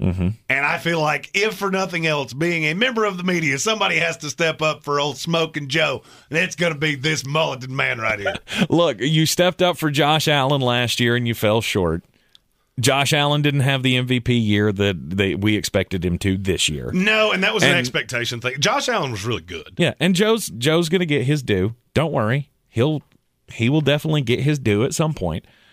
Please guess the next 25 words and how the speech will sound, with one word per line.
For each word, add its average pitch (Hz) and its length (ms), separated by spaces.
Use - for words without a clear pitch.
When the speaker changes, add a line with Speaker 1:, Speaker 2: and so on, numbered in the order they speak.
Speaker 1:
But 147 100
to 156 80
me, 147 200
when 185 120
it 165 60
comes 143 200
down 143 200
to 135 80
the 120 120
M 120 120
V 147 100
P 123 220
this 104 240
year, 92 300
it 120 180
is 131 240
A-, - 80
Aaron 101 540
Rodgers 139 400
is 151 120
number 151 280
one. 101 360
But - 160
to 113 100
me, 170 320